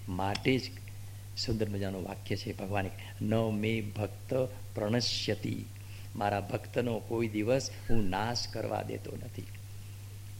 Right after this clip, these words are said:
આગળ બીજું કહે છે, ભગવાન કહે છે, "જે કોઈ પણ મને યાદ કરે છે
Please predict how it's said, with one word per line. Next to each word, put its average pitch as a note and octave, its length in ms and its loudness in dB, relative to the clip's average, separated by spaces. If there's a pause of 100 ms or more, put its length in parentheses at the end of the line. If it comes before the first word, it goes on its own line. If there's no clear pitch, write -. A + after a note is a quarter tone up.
(160)
આગળ A2 200 2
બીજું A2+ 300 2
કહે G#2+ 220 4
છે, G#2 140 -2
ભગવાન G#2 420 2
કહે G#2+ 200 2
છે, B2 300 0 (480)
"જે A2+ 140 2
કોઈ C3+ 200 4
પણ C3 160 -2
મને A#2 200 6
યાદ G#2+ 420 4
કરે A2 240 4
છે B2+ 420 2